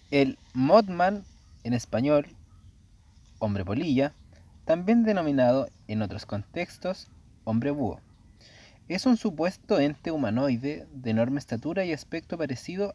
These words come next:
al de una gigantesca polilla o búho. Sus apariciones coinciden supuestamente con obse-, con observaciones de ovnis o con la presencia de otras criaturas, incluyendo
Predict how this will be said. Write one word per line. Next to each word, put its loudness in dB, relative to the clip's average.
al -4
de -4
una -2
gigantesca -8
polilla -4
o -4
búho. -6
Sus -8
apariciones -6
coinciden -8
supuestamente -8
con -2
obse-, -8
con -6
observaciones -8
de -2
ovnis -4
o -4
con 2
la 4
presencia -2
de 0
otras -4
criaturas, -6
incluyendo -2